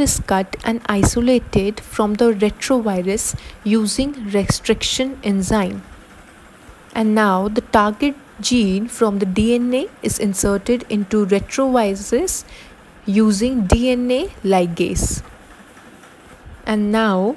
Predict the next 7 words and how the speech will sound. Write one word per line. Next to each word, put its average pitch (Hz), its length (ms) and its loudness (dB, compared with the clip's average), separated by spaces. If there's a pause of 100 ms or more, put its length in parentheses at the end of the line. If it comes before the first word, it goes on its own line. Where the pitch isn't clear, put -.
(100)
the 208 160 2
retrovirus 208 920 0
contains 196 800 0
the 202 200 -4
specific - 720 -4
target 180 440 0
gene. 202 380 -4